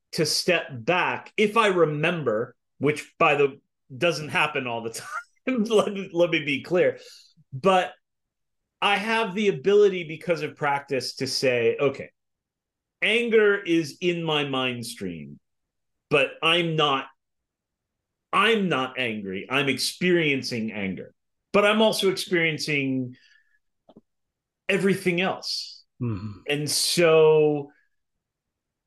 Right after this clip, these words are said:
Speaker 1: anger, you can be there. You can, you can have a seat at the table, uh, but you're not dominating the conversation. Now,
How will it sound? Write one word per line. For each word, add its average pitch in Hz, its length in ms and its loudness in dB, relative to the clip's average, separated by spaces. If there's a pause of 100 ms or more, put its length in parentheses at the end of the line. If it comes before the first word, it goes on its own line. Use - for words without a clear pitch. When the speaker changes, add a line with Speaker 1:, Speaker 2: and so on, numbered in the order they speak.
(680)
Speaker 1:
anger, 175 380 2
you 170 180 -2
can 165 200 -4
be 202 160 0
there. - 260 -4 (160)
You 131 180 2
can, 139 400 -4
you 135 200 2
can 147 260 0
have 143 240 0
a 135 40 0
seat 143 320 2
at 139 140 0
the 139 80 -2
table, 143 540 -4 (420)
uh, 123 320 0
but 120 260 -2
you're 147 160 0
not 135 320 0 (340)
dominating 127 760 0
the 113 80 -6
conversation. - 760 -4 (180)
Now, 147 260 -2